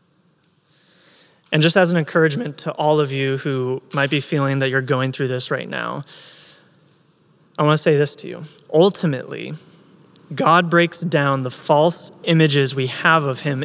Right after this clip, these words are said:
in the dry place so we can receive his promises in the most authentic way possible. When we are in the dry place, God is not absent from us. You are not alone.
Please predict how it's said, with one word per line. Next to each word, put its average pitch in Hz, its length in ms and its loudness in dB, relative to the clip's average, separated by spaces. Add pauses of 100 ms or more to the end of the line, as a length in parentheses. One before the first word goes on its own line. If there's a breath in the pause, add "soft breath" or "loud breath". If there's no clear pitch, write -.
in 160 380 2 (280 loud breath)
the 151 80 2
dry 143 280 4
place 135 600 -4
so 208 440 6
we 190 140 8
can 180 120 2
receive 185 480 2
his 175 160 2
promises 165 680 2
in 139 80 0
the 139 80 2
most 151 300 2
authentic 156 800 -4
way 127 300 -4
possible. 107 720 -10 (1600 loud breath)
When 147 200 2
we 170 160 8
are 208 60 6
in 196 100 2
the 190 60 2
dry 143 260 2
place, - 540 -10 (480 soft breath)
God 143 200 0
is 131 120 0
not 139 480 0
absent 135 480 -4
from - 240 -16
us. - 400 -20 (800)
You 156 200 0
are 160 80 4
not 139 480 0 (260)
alone. 123 560 -6